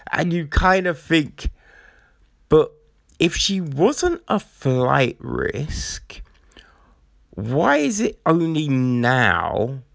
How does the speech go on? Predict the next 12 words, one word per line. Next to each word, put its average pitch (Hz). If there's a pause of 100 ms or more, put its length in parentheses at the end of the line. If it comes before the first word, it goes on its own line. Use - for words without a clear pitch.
(1800)
that 135
she's -
here? 113 (1400)
You 147
know 175
what 202
I 214
mean? -
It, 170
because 190
it's - (380)
like, 180